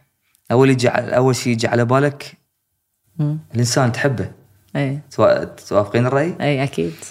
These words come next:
Speaker 1: فتزم التلفون أنت وتخابر عليه وتتصل: "وينك؟ شو أخبارك؟ وين شكو ماكو؟" أنت
Speaker 2: أكيد.
Speaker 1: تسوي. ف، اللي علمتني أبدي يومي إلا بيك.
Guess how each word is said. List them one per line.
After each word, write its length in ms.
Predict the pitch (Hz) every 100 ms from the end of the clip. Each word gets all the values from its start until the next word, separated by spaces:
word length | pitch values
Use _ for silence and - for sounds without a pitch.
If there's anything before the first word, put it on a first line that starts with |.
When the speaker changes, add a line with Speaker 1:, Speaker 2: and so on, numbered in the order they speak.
| -
Speaker 1:
فتزم 340 | - 117 127 151
التلفون 440 | 135 123 139 156
أنت 520 | 143 147 160 160 156 147
وتخابر 720 | - - - - 160 147 131
عليه 160 | 135
وتتصل: 440 | 127 127 - 123 113
"وينك؟ 320 | 120 123 117
شو 120 | 117
أخبارك؟ 500 | 113 113 117 113 -
وين 120 | 113
شكو 260 | 110 113 -
ماكو؟" 260 | 110 113 - _ _ _ _ _ - - - - -
أنت 80 | 147
Speaker 2:
أكيد. 180 | 185
Speaker 1:
تسوي. 380 | 175 135 120 120 117 - - - -
ف، 120 | -
اللي 1600 | 113 110 107 104 101 101 110 120 - - - - - - 117 107
علمتني 560 | 113 120 127 127 113
أبدي 260 | 107 101 110
يومي 360 | 110 110 104 104
إلا 160 | 104
بيك. 340 | 101 110 104